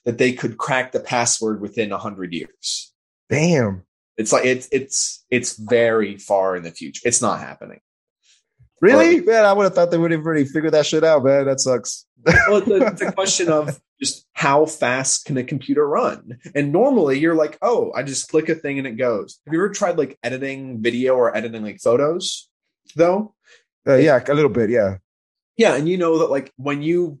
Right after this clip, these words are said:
Speaker 1: do something with, like, editing a video or a photo, your computer actually takes, like, twenty seconds, a minute or two, even longer to think, right? Um, cracking passwords is your computer going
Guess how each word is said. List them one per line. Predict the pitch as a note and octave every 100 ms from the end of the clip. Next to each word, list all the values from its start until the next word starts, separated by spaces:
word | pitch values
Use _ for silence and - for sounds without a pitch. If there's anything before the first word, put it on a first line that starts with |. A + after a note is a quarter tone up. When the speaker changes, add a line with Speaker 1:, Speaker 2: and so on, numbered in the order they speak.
| A#2+
Speaker 1:
do | D#3+
something | E3+ - C3 B2+ B2+
with, | B2
like, | B2+ B2
editing | B2+ C3 A#2+
a |
video | A2+ B2 G#2
or |
a | F2+
photo, | C#3 D3+ G#2 A2+ A#2+ _
your | - D#3+
computer | E3+ - C#4 A#3
actually | D#3+ - E3 C#3
takes, | - D#3+ -
like, | A2+ G#2 G#2 _ _ _ _ _ _ _ _ _ _ _ _
twenty | - - C#3+ C3+
seconds, | B2+ C3+ B2 C3 B2 B2+
a | B2
minute | A#2+ A#2+ A#2+
or | A#2+
two, | A#2 B2 A#2+
even | A#2+ A2+
longer | A2 A2 G#2+
to | G2
think, | - G2 D2 _ _ -
right? | B2+ D3+ - _ _ _ _ _ _ - - _ -
Um, | B2+ B2 A#2 G#2+ _ _ _ _ _ _ _ - -
cracking | - D#3 F3 G3+ F3 D#3+
passwords | D#3+ D3+ D3+ - A2+ G2 G2+ - - -
is | A#2 B2+
your | C#3+
computer | C#3+ A2 - F3 E3
going | B2+ C3+ B2 G#2+ G2+